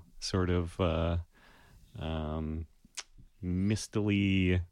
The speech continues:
making your way through and reappearing,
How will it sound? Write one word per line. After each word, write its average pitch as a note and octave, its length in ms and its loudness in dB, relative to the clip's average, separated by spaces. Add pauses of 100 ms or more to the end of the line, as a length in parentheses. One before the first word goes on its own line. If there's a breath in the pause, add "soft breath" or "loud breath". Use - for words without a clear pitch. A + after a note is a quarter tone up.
(140)
making G2 400 2
your F#2 120 4
way F#2 340 4
through F#2 760 2 (440 soft breath)
and D#2+ 680 -2
reappearing, F2+ 920 2